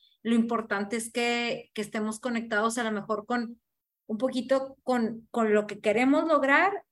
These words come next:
y sentir como algunos pensamientos y sensaciones optimistas, ¿no? Obviamente.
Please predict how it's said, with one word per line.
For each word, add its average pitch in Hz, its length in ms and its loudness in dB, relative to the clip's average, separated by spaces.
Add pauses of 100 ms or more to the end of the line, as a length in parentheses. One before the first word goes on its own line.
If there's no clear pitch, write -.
(120)
y 240 160 -4
sentir 226 720 0 (400)
como 262 240 4
algunos 226 380 2
pensamientos 240 600 -2
y 247 60 -6
sensaciones 214 680 -4
optimistas, 220 920 2
¿no? 214 280 2
Obviamente. 202 760 0